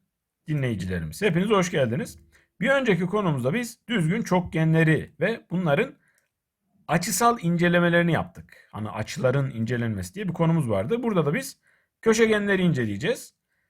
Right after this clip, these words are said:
Köşegenler düzgün çokgenlerde nasıl olurmuş bir bakalım.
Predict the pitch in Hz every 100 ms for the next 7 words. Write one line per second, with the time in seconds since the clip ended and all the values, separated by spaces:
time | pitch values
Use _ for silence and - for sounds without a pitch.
0 | _ _ 269 269 226 175 127 131 151 226
1 | 196 156 208 190 - 135 107 110 196 175
2 | 180 170 95 160 151 110 170 180 - 156
3 | 202 180 _ 120 - 98 87 80 80 80
4 | 87